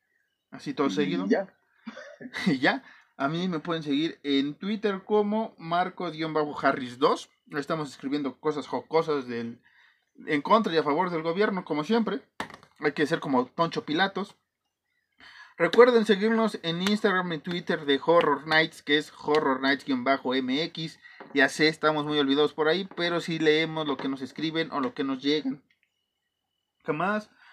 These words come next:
Speaker 1: Agradecemos a todos nuestros seguidores, una vez más al Phone Jokes, al Waldo, que está en la producción, a los pasantes, a FUS, a todos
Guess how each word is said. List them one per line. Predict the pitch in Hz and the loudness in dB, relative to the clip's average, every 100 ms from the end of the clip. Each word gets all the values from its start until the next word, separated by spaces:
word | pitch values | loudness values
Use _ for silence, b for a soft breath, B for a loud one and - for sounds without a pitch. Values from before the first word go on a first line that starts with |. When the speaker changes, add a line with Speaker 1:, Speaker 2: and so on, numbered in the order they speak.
| b b | b b
Speaker 1:
Agradecemos | 139 147 147 143 175 170 170 | -2 2 2 2 0 -2 -4
a | 160 - | -4 -2
todos | 175 156 | 0 0
nuestros | 127 135 | -2 -6
seguidores, | 123 135 151 202 202 180 | -10 -4 -2 0 0 -2
una | 160 165 151 | -6 0 2
vez | 143 147 | 2 2
más | 151 143 | 0 -4
al | 127 | -6
Phone | 151 151 | -6 -4
Jokes, | 180 208 202 - b b b - | 0 0 0 -8 b b b -6
al | 131 | -2
Waldo, | 139 180 180 156 | 6 6 6 0
que | 143 123 | 0 -4
está | 120 165 | -4 -6
en | 160 | -4
la | 139 | -4
producción, | 123 120 185 180 180 170 | -6 -6 -4 -2 -2 -4
a | |
los | 127 | -6
pasantes, | - 160 - 170 160 151 | -6 -4 -2 -2 -2 -8
a | 135 | -6
FUS, | 165 165 | -4 -4
a | 160 | -2
todos | 180 190 202 196 - | 0 2 2 0 -6